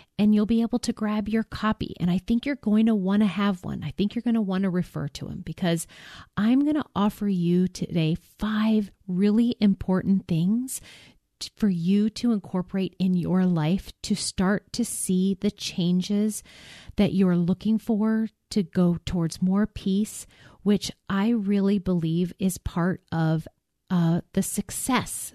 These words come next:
that we want to have as moms. We want to be able to have peace through it all. We want to be happy. We want to be joyful.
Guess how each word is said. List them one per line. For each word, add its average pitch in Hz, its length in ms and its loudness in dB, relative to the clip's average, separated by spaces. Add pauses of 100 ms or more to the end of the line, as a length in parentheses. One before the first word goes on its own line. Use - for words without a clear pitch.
that 180 220 -2
we 190 160 2
want 170 400 0
to 196 80 -4
have 160 400 -2
as 160 240 -2
moms. 156 560 -2 (380)
We 220 140 4
want 196 420 -2
to 233 140 -6
be 233 320 -4
able 185 540 -2 (360)
to 208 140 -2
have 208 460 -4 (120)
peace 208 380 -2 (100)
through 190 300 0
it - 160 -2 (120)
all. 165 480 -2 (420)
We 226 120 2
want 226 220 2
to 254 60 2
be 262 120 2
happy. 240 540 0
We 190 160 2
want 208 180 0
to 226 60 0
be 233 220 -4
joyful. 196 720 -2